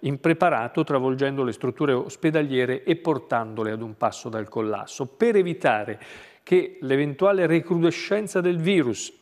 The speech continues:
ora diventa, che è diventata purtroppo un po' certezza, ricreasse la stessa situazione di caos, la Regione ha rivisto e corretto durante l'estate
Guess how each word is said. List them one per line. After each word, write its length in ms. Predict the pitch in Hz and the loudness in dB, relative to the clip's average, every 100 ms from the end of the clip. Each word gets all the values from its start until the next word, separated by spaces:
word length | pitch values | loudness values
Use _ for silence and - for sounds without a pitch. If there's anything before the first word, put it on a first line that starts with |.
| - - | -20 -12
ora 140 | 120 | -8
diventa, 480 | 110 113 127 - 127 123 | -6 -4 -6 -6 -10 -8
che 140 | - | -10
è 40 | |
diventata 520 | 113 120 117 135 127 113 | -10 -10 -2 -2 -2 -6
purtroppo 480 | 113 107 139 120 | -8 -4 -4 -4
un 80 | 120 | -10
po' 140 | 110 127 | -6 -6
certezza, 640 | - 160 - 190 - 113 - - - | -4 -4 0 0 0 -10 -10 -18 0
ricreasse 800 | 170 175 190 185 135 - - 123 | 0 4 4 4 2 -4 -2 0
la 120 | 120 | 0
stessa 400 | - 214 196 143 | -2 -4 -2 -4
situazione 500 | 131 127 139 185 180 | -4 -4 -2 0 -2
di 80 | 214 | 0
caos, 440 | 143 120 151 - | 0 0 -2 -6
la 160 | 208 190 | 0 0
Regione 400 | 175 160 180 - | 2 0 -2 -2
ha 220 | 156 151 - | -2 -2 -4
rivisto 800 | 147 190 151 120 - - - - | -2 -2 -2 -6 -8 -6 -6 -4
e 160 | 127 | -6
corretto 600 | - 123 110 107 92 - | -2 -2 0 -2 -4 -4
durante 460 | 208 143 117 110 139 | -2 0 -4 -6 -8
l'estate 580 | 208 - 120 123 - | -8 -8 -10 -10 -14